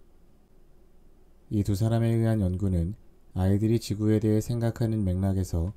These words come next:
생선은 물고기 스타일의 동화라는 것을 보여줍니다. They work with the children who believe that the earth is flat because this fit their experiences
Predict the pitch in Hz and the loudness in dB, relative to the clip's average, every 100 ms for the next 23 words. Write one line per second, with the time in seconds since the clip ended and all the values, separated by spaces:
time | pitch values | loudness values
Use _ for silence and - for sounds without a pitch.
0 | - - - - 117 113 117 101 80 110 | -12 -20 -20 -8 -6 -2 0 0 -2 -4
1 | 92 92 107 110 107 - 113 107 104 101 | -4 -4 -2 -2 -2 -2 0 2 2 2
2 | 95 101 98 98 92 90 87 80 - 95 | 2 2 0 0 -2 -2 -4 -4 0 0
3 | 98 95 92 90 90 - - - - - | 0 -2 -2 -2 -4 -6 -20 -20 -20 -20
4 | - - - - - - - - - - | -20 -20 -20 -20 -20 -20 -20 -20 -20 -20
5 | - - - - - - - 110 120 120 | -20 -20 -20 -20 -20 -20 -2 0 2 0
6 | - 127 123 - 117 113 98 90 95 101 | -2 -2 -2 0 0 2 0 0 -2 0
7 | 101 107 107 92 85 - 95 98 - 104 | 0 0 0 -2 -2 -2 -2 -2 -2 -6
8 | - 95 85 87 - - - - - - | -4 -6 -4 -6 -12 -20 -20 -12 -8 -4
9 | 117 113 - 110 - 113 110 107 104 - | -2 -4 -4 -6 -4 -8 -2 -4 -4 -4
10 | 107 107 107 - 82 - | -4 -2 -4 -4 -6 -6